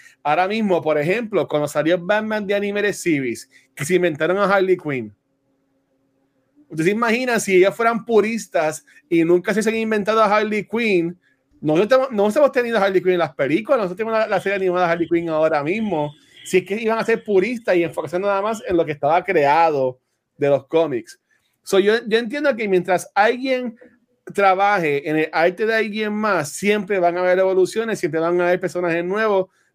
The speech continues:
Para mí eso siempre va a estar pasando. So, que, de nuevo, para mí es algo normal. Y entiendo que después que le añada la historia, no le reste. Y en mi opinión,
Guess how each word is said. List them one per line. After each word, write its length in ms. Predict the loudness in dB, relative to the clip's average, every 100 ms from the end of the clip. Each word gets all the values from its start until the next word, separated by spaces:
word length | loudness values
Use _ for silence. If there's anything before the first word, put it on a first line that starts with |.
| _
Para 240 | 2 2
mí 80 | 0
eso 100 | -4
siempre 200 | -2 -2
va 40 |
a 20 | 0
estar 180 | -2
pasando. 520 | -2 -4 -4 -6 -10 -14 _ _ _ _
So, 260 | 0 2 4
que, 300 | 2 0 -4
de 600 | -8 -6 -6 -10 0 4
nuevo, 380 | 6 4 2 -6 _ _ _ _ _ _
para 140 | 2 4
mí 80 |
es 80 | 4
algo 160 | 2 0
normal. 480 | 0 0 -4 -6 -18 _ -20 _ _
Y 200 | 0 4
entiendo 320 | 4 2 0
que 120 | 2 2
después 300 | 4 2 -2
que 180 | 0
le 380 | 2 4 2 2
añada 460 | 0 0 0 0 0
la 80 | -2
historia, 560 | -2 0 2 2 0
no 100 | 0
le 160 | 2 2
reste. 500 | 2 -4 -2 -2 0
Y 180 | 0 0
en 140 | 0
mi 80 | -2
opinión, 680 | 0 -2 0 2 0 -2